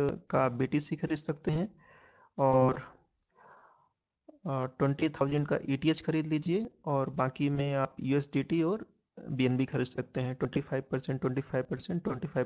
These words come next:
परसेंट करके आप बाकी में इन्वेस्ट कर सकते हैं। तो अब ईटीएच के बारे में चर्चा कर लेते हैं कि ईटीएच में आप कैसे इन्वेस्ट करेंगे। तो ये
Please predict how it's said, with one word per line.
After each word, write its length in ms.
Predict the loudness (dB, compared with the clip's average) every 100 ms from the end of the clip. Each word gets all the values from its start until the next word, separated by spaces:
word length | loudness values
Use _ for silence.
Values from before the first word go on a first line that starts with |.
| 0
परसेंट 320 | -4 -2 0
करके 300 | 2 2 2 0 -6 -20 -20 -20 _
आप 220 | -4 -4 -2
बाकी 320 | -2 0 -2
में 200 | 0 -2 -2 -2
इन्वेस्ट 300 | 0 0 -2
कर 140 | -2
सकते 320 | -2 -4 -2
हैं। 220 | -2 -4 -10 _ -20 -20 -20 -20 -20 -20 -20 _ _ -2
तो 120 | 2
अब 240 | 2 2 -8 -4
ईटीएच 360 | -2 0 -2
के 120 | 0 2
बारे 200 | 4 2
में 60 |
चर्चा 320 | -2 -2 -2
कर 120 | -2 2
लेते 280 | 0 2
हैं 160 | 0 0 -4 -18 _ _ -6
कि 200 | -4 -4
ईटीएच 380 | -2 -2 -2 -2
में 100 | 0
आप 180 | 0 -2
कैसे 320 | -4 -2 -2
इन्वेस्ट 360 | 0 -2 -4
करेंगे। 380 | 0 0 2 0 -2 -12 _ _ _ _ _ _ _ _ _ _ _ _ _ _ -20 _ _ _ _ _ _ _ _ _ _ _ _
तो 60 | -4 0
ये 380 | 0 0 0